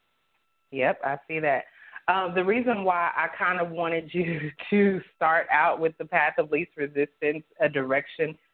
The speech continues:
that you're already going in and growing in and flowing in energetically, is because those are the cards that are coming up. When this hard work is paying off card came up, the first thing I thought was, "She's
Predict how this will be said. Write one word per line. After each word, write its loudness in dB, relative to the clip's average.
that 0
you're 4
already 0
going 0
in -2
and -6
growing 0
in -4
and -10
flowing 2
in 0
energetically, -2
is -14
because -8
those 2
are 0
the 0
cards 0
that 4
are -2
coming -2
up. 0
When 0
this 0
hard -2
work -2
is -2
paying 0
off -2
card -2
came -2
up, 2
the -10
first 0
thing -6
I 2
thought -4
was, -4
"She's -12